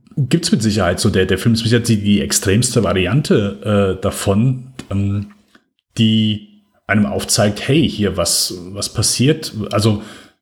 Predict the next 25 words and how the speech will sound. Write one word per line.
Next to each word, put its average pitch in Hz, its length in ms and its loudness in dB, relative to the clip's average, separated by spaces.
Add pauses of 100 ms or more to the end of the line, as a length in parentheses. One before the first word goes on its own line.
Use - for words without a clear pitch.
(220)
Scheidungen 147 460 0
sind 113 440 0
nicht 98 340 0 (160)
schön. - 400 -2 (720)
<laughs> - 680 -10
Und, 147 480 -2 (520)
äh, 117 140 2
diese, 131 480 2
dieser 123 240 2
Moment, 120 720 2
wenn 113 200 2
du 104 440 -2
vielleicht - 360 0
merkst, 104 420 0
„Oh, 131 220 2
hier, 113 260 0
ich 87 140 -4
glaube, - 200 2
ich 101 100 -2
kann 113 180 2
mit 104 80 -2
dieser 113 180 0
Person 113 640 0
nicht 110 420 0
mehr 101 480 0